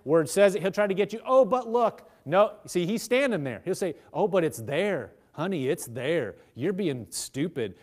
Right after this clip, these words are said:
Oh, yeah, you can deny the circumstance." I'm not denying the circumstances. I know it's there. The enemy's there, but God is here,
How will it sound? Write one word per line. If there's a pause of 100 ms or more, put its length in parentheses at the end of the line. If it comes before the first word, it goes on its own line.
(120)
Oh,
yeah,
you
can
deny
the
circumstance."
I'm
not
denying
the
circumstances.
I
know
it's
there. (260)
The
enemy's
there, (140)
but
God
is
here,